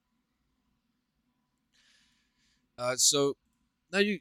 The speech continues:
you're, you're continuing through various rooms within the asylum, including a shower room reminiscent of Modern Warfare's, uh, gulag from Warzone. You, there's a h-, it, <laughs> when I tell you this room looks,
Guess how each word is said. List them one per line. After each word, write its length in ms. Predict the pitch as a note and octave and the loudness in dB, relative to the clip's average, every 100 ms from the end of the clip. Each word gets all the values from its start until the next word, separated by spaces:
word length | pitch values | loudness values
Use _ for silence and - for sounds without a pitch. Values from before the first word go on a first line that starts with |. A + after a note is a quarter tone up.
| - | -10
you're, 260 | D#3 D#3 D3 | -8 -6 -6
you're 160 | D3 | -8
continuing 460 | - C3+ F#3+ G#3+ F#3+ | -8 -6 -6 -4 -8
through 180 | - D3+ | -8 -4
various 440 | B2+ C3+ C#3+ - | 0 0 0 -4
rooms 180 | C3 A#2+ | -8 -14
within 220 | A#2 A#2+ | -14 -14
the 100 | A2+ | -8
asylum, 460 | G2+ - G#2 G#2+ G2+ | -4 -2 -4 -8 -12
including 280 | - A#2 G2 | -16 -14 -2
a 20 | |
shower 400 | - D3+ D3+ D3+ | 0 4 2 0
room 220 | C#3 C#3+ | -12 -16
reminiscent 640 | A#2 A2 A2+ A#2+ - B2 - | -14 -14 -10 -6 -6 -4 -6
of 160 | G2+ G2 G2+ | -6 -8 -6
Modern 260 | A2+ C#3 C#3+ | -6 -6 -8
Warfare's, 560 | B2+ B2 B2+ A2+ G2 - _ _ _ - | -10 -6 -6 -6 -8 -18 _ _ _ -12
uh, 160 | F#2+ F#2+ | -12 -8
gulag 460 | G#2 C3+ G#2+ E2+ E2 E2+ | -2 0 0 -6 -12 -18
from 180 | - G2 | -20 -18
Warzone. 440 | G#2 G#2+ F#2 E2+ D#2+ F#2+ F#2+ | -12 -8 -8 -10 -16 -20 -16
You, 80 | |
there's 220 | G#2 A2+ A2+ | -10 -6 -4
a 60 | |
h-, 240 | F#2+ - - | -4 -8 -10
it, 140 | C3+ - - | -10 -12 -12
<laughs> 200 | A2 D#3+ _ _ _ _ | -10 -10 _ _ _ _
when 120 | D3 | -2
I 80 | F3 | -2
tell 180 | - G#3+ | 0 -2
you 100 | F#3+ | -2
this 220 | D3+ - _ _ A#2+ | -4 -6 _ _ -8
room 200 | C#3 C#3+ | -8 -4
looks, 300 | C3 - | -4 -4